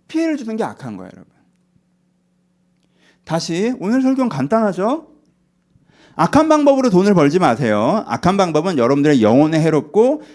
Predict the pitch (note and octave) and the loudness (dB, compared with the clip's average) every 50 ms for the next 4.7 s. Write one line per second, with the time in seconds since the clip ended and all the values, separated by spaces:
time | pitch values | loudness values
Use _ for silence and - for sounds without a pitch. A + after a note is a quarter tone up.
0 | - _ - D3 D#3 E3+ A3 G#3+ G#3 G3 G3 D#3+ D3 B2 B2+ B2+ D#3 D#3 D3 D3+ | -20 _ -6 -2 2 2 2 2 2 2 0 0 0 0 2 2 2 0 0 0
1 | B2+ - - D3 C#3 C3+ B2 B2+ C3+ F#3+ G3 C#3+ G#2+ A2 A#2 B2+ C#3+ F#3 F3 E3 | -2 -2 0 0 0 0 -2 0 0 0 -2 0 0 2 2 2 2 2 2 2
2 | D3 A#2+ A2+ B2 C#3+ D#3 E3 D3+ C3+ C3+ - - C#3 - - B2 A2 G#2 G2+ A2 | 0 0 0 0 -2 -2 -2 -2 -4 -6 -8 -10 -8 -4 -2 -2 0 0 -2 -2
3 | D3 G3 G#3+ F#3+ C#3+ A#2+ - - G#3 G#3+ G#3+ G#3 F#3+ F#3 F3 - C3+ C#3+ D3+ C#3 | -2 -4 -4 -4 -4 -4 -4 -4 -2 -2 -2 -2 -2 -2 0 0 0 2 2 2
4 | B2 A#2+ D#3 D3 A#2 G2 F#2+ A2 G2 F#2+ G#2+ C#3+ G#3+ D4+ | 0 0 0 -2 -2 -2 -4 -6 -6 -6 -4 -4 -4 -4